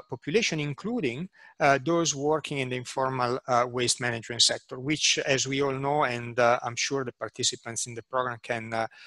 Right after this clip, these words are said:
attest to, uh, are really key crucial stakeholders in the overall, uh, waste management, uh, system, uh, especially in the, uh, in the region, in Indonesia in particular, and the region in general. Uh, the way we do this, uh,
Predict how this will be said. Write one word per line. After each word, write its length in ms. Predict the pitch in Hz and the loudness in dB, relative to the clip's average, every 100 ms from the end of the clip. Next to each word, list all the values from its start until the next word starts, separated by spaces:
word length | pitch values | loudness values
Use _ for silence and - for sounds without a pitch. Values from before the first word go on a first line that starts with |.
| - - | -8 -6
attest 480 | - 160 156 - - | 2 6 6 4 -4
to, 120 | 117 - _ - - | -10 -12 _ -20 -2
uh, 280 | 120 117 117 - | 2 4 2 2
are 400 | 135 131 131 135 - | 6 8 8 4 0
really 380 | 143 147 170 139 - | 2 4 4 2 -2
key 360 | - 160 151 | -4 -2 -2
crucial 440 | - 147 135 - 123 | -4 -6 -2 0 2
stakeholders 1000 | - - 123 - 131 127 120 117 - - | 2 4 2 0 -4 -2 -2 0 0 0
in 180 | 139 127 | -4 -6
the 140 | 120 135 | -6 -4
overall, 600 | 131 123 120 117 117 127 | -2 -2 -2 -2 -4 -4
uh, 180 | 139 120 | -2 -4
waste 420 | 123 123 120 - | -4 -2 0 0
management, 540 | 120 117 110 - 117 110 - | 0 -2 -4 -6 -8 -6 -2
uh, 240 | 113 110 - - - | 0 0 -4 -14 0
system, 460 | - 185 185 139 120 - - - | 4 6 6 4 -2 -8 -20 0
uh, 140 | 151 127 | 4 6
especially 540 | 156 - 156 - 139 127 | 6 6 6 6 4 2
in 80 | |
the, 260 | 123 120 123 160 | 2 4 2 0
uh, 100 | 151 | -4
in 180 | 147 131 | -2 2
the 100 | 123 | 2
region, 480 | 127 135 131 120 117 _ - | 2 0 0 -2 -6 _ -4
in 100 | 127 | -2
Indonesia 380 | 123 131 131 | 0 -2 -2
in 80 | 127 | -2
particular, 440 | - 113 147 131 123 | -4 -4 -2 2 2
and 140 | 117 | 2
the 100 | 117 | 0
region 300 | 113 107 113 | 0 -2 -4
in 120 | 110 | -6
general. 400 | 110 120 139 65 - _ _ _ _ _ _ _ _ - - - - - - | -6 -4 -4 -6 -8 _ _ _ _ _ _ _ _ -12 -10 -12 -14 -16 -10
Uh, 120 | 180 180 | -4 4
the 120 | 180 | 4
way 220 | 226 302 | 6 2
we 140 | 262 180 | 4 2
do 220 | 180 214 | 2 4
this, 380 | 151 135 - - | 6 8 8 8
uh, 340 | 143 135 135 | 8 8 6